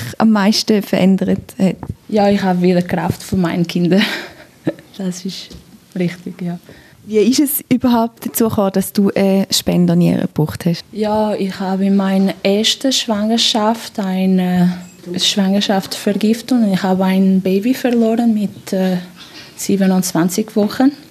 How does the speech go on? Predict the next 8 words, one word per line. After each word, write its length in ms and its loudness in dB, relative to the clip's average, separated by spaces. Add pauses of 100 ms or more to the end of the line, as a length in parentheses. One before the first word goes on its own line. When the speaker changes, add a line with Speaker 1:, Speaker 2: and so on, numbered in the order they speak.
(920)
Speaker 2:
Und 80 4
ich 160 0
habe 240 0
nachher 480 0
also 300 -4
diese 320 -6
Probleme 460 -4
gefunden. 600 -2